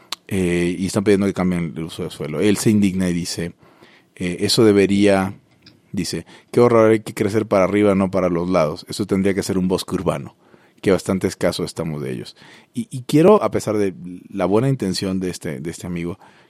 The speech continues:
quiero denunciar el hecho de p-, ¿por qué habrían de pensar que,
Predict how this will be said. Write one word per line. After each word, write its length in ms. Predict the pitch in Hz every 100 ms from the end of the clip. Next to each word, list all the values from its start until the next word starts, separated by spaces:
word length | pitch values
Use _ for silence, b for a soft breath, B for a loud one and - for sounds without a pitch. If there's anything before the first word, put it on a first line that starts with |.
| _
quiero 340 | 120 147 131
denunciar 640 | 107 95 95 90 - 104
el 80 | 104
hecho 220 | 101 -
de 160 | 98 92
p-, 180 | - - _
¿por 200 | 117 104
qué 140 | - 165
habrían 240 | 190 190
de 100 | 180
pensar 440 | 139 127 110 101
que, 220 | - 95